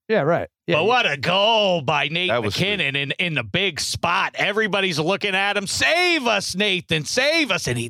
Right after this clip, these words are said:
Speaker 2: does,
Speaker 1: He
Speaker 2: or
Speaker 1: did
Speaker 2: at
Speaker 1: it.
Speaker 2: least you thought he had.
Speaker 1: Yeah, and Saint Louis wins five four in overtime. So now game six is tomorrow. Uh, Avs minus nine hundred to win the series,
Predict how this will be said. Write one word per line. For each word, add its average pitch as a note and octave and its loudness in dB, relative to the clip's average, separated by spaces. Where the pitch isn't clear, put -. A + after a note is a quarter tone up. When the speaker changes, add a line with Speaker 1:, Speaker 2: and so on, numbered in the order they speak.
Speaker 2:
does, G3 0
Speaker 1:
He B2+ -6
Speaker 2:
or G#2 -6
Speaker 1:
did A#2+ 2
Speaker 2:
at A#2 2
Speaker 1:
it. G#2+ 4
Speaker 2:
least - -4
you G2+ -4
thought C#3+ 0
he F#2 -4
had. E2 -10
Speaker 1:
Yeah, D3 0
and A#2+ -2
Saint C#3 2
Louis C3+ 2
wins A#2+ -2
five B2 0
four B2+ 0
in A#2 0
overtime. A2+ 0
So B2+ -2
now D#3+ 0
game D#3+ 0
six - -2
is A2+ 0
tomorrow. A2+ 0
Uh, A#2+ 2
Avs E3 -2
minus E3+ 0
nine D#3+ 2
hundred C#3 0
to C3 0
win B2+ 2
the B2 2
series, A2 0